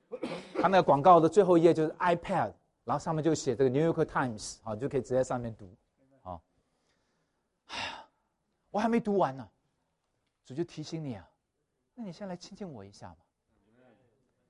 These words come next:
你看你什么时候顺从啊，你就活了。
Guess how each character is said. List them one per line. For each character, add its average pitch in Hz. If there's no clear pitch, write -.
你 165
看 226
你 170
什 165
么 175
时 214
候 208
顺 180
从 120
啊， 104
你 127
就 104
活 90
了。 87